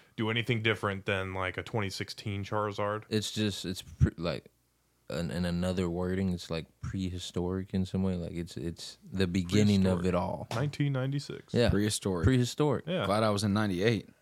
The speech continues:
Speaker 1: Yeah, me too.
Speaker 2: Exactly. You see what I mean?
Speaker 1: Ninety-nine, baby. Let's go.
Speaker 2: But
Speaker 3: Yeah, you
Speaker 2: no,
Speaker 3: barely
Speaker 2: it,
Speaker 3: made
Speaker 2: it
Speaker 3: the
Speaker 2: has,
Speaker 3: cut, both of y'all.
Speaker 2: <laughs> it has value.
Speaker 1: Wh-, how much is the most expensive one?
Speaker 2: Oh.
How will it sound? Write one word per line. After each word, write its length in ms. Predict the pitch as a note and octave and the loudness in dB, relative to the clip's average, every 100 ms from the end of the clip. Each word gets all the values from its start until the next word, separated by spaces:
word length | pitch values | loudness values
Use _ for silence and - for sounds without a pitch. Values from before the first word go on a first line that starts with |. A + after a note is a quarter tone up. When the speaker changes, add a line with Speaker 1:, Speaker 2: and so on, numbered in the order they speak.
| - | -6
Speaker 1:
Yeah, 180 | G#2 G#2 D3 | -2 2 4
me 100 | A#2+ | 6
too. 140 | C#3 G#2+ G#2 | 6 6 4
Speaker 2:
Exactly. 460 | G#2 C3+ C3 G2 | 4 4 2 -2
You 80 | F#2 | -4
see 140 | - A2+ | -2 0
what 80 | |
I 40 | A2 | 4
mean? 60 | |
Speaker 1:
Ninety-nine, 460 | G#2+ A2+ B2 A#2 G2+ | 4 6 6 6 4
baby. 180 | G#2+ G#2+ | 2 0
Let's 160 | A2+ | -2
go. 140 | A#2+ A#2+ _ _ - _ - | -4 -10 _ _ -20 _ 0
Speaker 2:
But 180 | G#2 G2 | 2 6
Speaker 3:
Yeah, 80 | G#2+ | 4
you 0 | |
Speaker 2:
no, 60 | A2+ | 4
Speaker 3:
barely 220 | G2+ F2 | 4 2
Speaker 2:
it, 40 | |
Speaker 3:
made 120 | F2+ F2+ | 2 2
Speaker 2:
it 20 | |
Speaker 3:
the 40 | B2 | 2
Speaker 2:
has, 140 | B2 | 4
Speaker 3:
cut, 280 | G2+ F2+ F2 | 4 2 2
both 200 | G#2+ G#2 | 2 4
of 80 | F#2+ | 4
y'all. 280 | F#2 F#2 C3+ | 4 4 2
Speaker 2:
<laughs> 320 | - C#3 C#3 | 2 2 6
it 120 | B2 | 6
has 320 | C#3+ D3 A#2+ | 8 6 2
value. 520 | G#2 A#2 A2+ F#2 E2+ - _ _ _ _ _ _ - | 2 2 2 0 -2 -6 _ _ _ _ _ _ -10
Speaker 1:
Wh-, 120 | G#2 G2+ | -4 0
how 80 | G#2 | 2
much 220 | G2+ - | 0 -2
is 60 | F#2+ | -4
the 60 | F#2+ | -2
most 220 | F#2 - | -4 -6
expensive 420 | - F#2 F2+ F2+ | -8 -6 -6 -8
one? 140 | F#2 G2 _ _ - | -12 -12 _ _ -2
Speaker 2:
Oh. 260 | G#2+ F#2 | 0 0